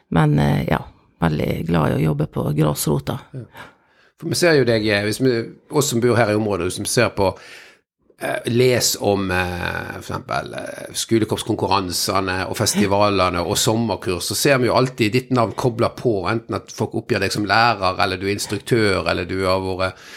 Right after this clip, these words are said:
Speaker 2: lærer på sommerkurs og sånn, sånn. Så det er noe du har vært ekstremt engasjert i, det, ikke?
Speaker 1: Ja, ja. Ehm, veldig glad i det møtet med elever,
Speaker 2: Mm.
Speaker 1: og komme tett på.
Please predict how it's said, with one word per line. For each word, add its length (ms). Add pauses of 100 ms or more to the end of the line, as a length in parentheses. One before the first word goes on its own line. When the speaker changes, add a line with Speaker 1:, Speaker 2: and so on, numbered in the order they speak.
(220)
Speaker 2:
lærer 300
på 260
sommerkurs 480
og 80
sånn, 140
sånn. 120
Så 120
det 140
er 40
noe 120 (100)
du 60
har 80
vært 280
ekstremt 540
engasjert 440
i, 40
det, 180
ikke? 180 (200)
Speaker 1:
Ja, 180 (640)
ja. 160 (760)
Ehm, 1400 (140)
veldig 280
glad 260
i 60
det 380 (500)
møtet 640
med 260
elever, 400 (280)
Speaker 2:
Mm. 400
Speaker 1:
og 320
komme 240
tett 280
på. 160